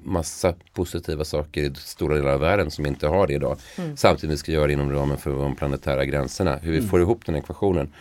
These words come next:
Speaker 1: Den gör att vi ska göra väldigt många olika saker för att ändra några grundsynsätt. Och jag tycker det är en utmärkt metafor med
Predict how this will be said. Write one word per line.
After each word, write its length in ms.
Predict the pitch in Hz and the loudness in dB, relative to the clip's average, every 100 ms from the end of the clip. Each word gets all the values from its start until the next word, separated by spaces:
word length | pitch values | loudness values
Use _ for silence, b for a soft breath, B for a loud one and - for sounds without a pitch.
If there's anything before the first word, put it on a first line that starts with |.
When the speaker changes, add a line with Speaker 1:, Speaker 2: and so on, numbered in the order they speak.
| B B B B B B | B B B B B B
Speaker 1:
Den 140 | 104 | 6
gör 160 | 101 92 | 8 8
att 160 | 85 - | 6 2
vi 60 | |
ska 160 | - 82 | -2 2
göra 200 | 82 76 | 4 4
väldigt 500 | 73 101 113 90 113 | 2 4 4 4 2
många 220 | 78 76 | 0 2
olika 420 | 73 80 76 80 | 0 -2 -4 -4
saker 340 | - 78 76 76 | -2 -2 -2 -2
för 140 | 80 | -2
att 100 | 78 | -2
ändra 500 | - 85 76 73 76 | 2 2 2 0 0
några 340 | 78 82 69 82 | 2 0 0 0
grundsynsätt. 800 | 85 78 71 - 73 76 90 - | 0 0 -2 -4 -6 -2 -2 -2
Och 60 | 82 | -2
jag 120 | 78 | -2
tycker 180 | 78 87 | 0 -2
det 200 | - 127 | 0 -2
är 40 | |
en 40 | 78 | -2
utmärkt 460 | - 117 113 92 | -2 2 2 2
metafor 540 | 82 - - 73 73 - | -4 -4 -4 0 0 0
med 380 | 80 69 67 | -2 -2 -2